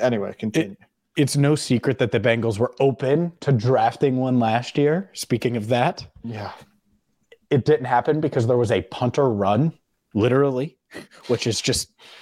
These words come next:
Speaker 2: wild and
Speaker 1: Uh.
Speaker 2: not something I ever a-, anticipated. But you're, you, you remember, there was, there was a run on punters. And so that was one of the, the deepest punter classes ever,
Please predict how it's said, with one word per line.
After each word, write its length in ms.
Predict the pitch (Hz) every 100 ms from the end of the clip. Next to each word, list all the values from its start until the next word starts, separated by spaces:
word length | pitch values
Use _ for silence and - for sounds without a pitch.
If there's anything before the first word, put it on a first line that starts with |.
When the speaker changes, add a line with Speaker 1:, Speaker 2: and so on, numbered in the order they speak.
| - - - _ _ -
Speaker 2:
wild 720 | 120 113 127 110 117 143 160
and 60 | 113
Speaker 1:
Uh. 40 | 104
Speaker 2:
not 120 | 127
something 320 | - 127 123
I 160 | 113 120
ever 220 | 123 127
a-, 280 | 127 120 -
anticipated. 720 | 127 117 123 151 143 139 175
But 120 | 160
you're, 180 | 147 165 170
you, 260 | 131 214 -
you 160 | 139
remember, 440 | 233 185 127 165 -
there 80 | 143
was, 160 | 143 147
there 120 | 156
was 100 | 139
a 60 |
run 360 | 104 123 139 175
on 240 | 139 135
punters. 540 | 123 - 101 80 73 - _ _ _ _ _ -
And 320 | 127 123 113
so 640 | - 127 113 110 107 101 - _ _ _ _ _ _ _
that 220 | - 135 139
was 120 | 117
one 120 | 131
of 80 | 117
the, 180 | 113 101
the 140 | 107 104
deepest 640 | 92 113 127 120 - - _ _ -
punter 240 | 120 113
classes 420 | - 107 104 101
ever, 380 | 90 90 113 113